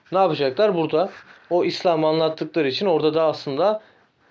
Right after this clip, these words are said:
dini yayacaklar ve bu sebepten orada da Müslüman olanların sayısı artacaktır. Burada amaç Müslümanlığı yaymaktı zaten. Burada da görev tamamlanmış olunuyor diyebiliriz. Gaziler için sığınak merkezi ve yolların güvenliği, bunlar önemliydi ribatlar adına.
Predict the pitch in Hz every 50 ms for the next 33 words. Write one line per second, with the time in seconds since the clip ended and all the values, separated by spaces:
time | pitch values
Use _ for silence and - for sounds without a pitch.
0 | _ _ _ _ _ _ 143 131 135 151 156 170 185 185 170 147 127 139 131 123
1 | - 202 208 190 165 151 147 151 175 180 175 170 - 170 151 147 131 - 180 175
2 | 165 156 147 156 151 160 156 147 147 - - 160 160 160 160 156 147 143 139 135
3 | 131 131 127 - 170 151 135 - 202 208 185 - - 151 131 143 131 127 127 -
4 | 202 220 202 175 151 160 160 156 165 170 165 - - 165 156 - 160 160 156 151
5 | 156 156 165 160 151 147 147 147 147 165 170 160 165 - - 135 127 127 120 120
6 | 120 202 233 247 - - - - - - - _ _ _ - 147 139 139 143 190
7 | 220 226 226 - - - _ - _ 151 156 156 180 175 180 190 170 156 147 143
8 | 143 180 185 - 202 180 165 151 156 185 180 175 170 160 151 139 131 123 - -
9 | - - - - - - 143 160 170 185 185 180 202 240 233 226 226 - 240 226
10 | - - 202 190 196 220 233 202 196 185 165 147 135 - 151 131 120 135 165 202
11 | - - _ _ - _ _ _ _ _ _ 147 156 165 175 175 170 165 175 180
12 | 185 170 165 156 147 135 143 180 190 156 151 151 160 160 160 151 143 139 139 139
13 | 135 139 170 156 151 139 143 143 139 - 156 147 147 139 135 123 120